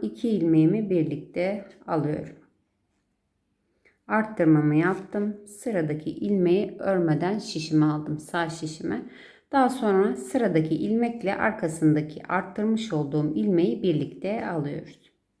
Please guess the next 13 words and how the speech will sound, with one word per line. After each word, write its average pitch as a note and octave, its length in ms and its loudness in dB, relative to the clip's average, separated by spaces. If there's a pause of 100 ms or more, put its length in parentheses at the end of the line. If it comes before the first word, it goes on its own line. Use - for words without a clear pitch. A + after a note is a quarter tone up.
(1300)
Arttırdım. F#3+ 920 -2 (260)
Örmeden D3+ 540 2
aldım. F3+ 800 -2
İkisini D#3 600 -8
bir G3 540 -4
ördüm. D3 520 -6 (1700)
Arttırdım. F#3+ 960 -4 (600)
Sıradakini D#3+ 880 0
örmeden D#3 560 2
aldım. E3+ 560 0 (140)
İkisini D3+ 640 -4
bir G#3 540 -6 (360)
ördüm. D#3 540 -4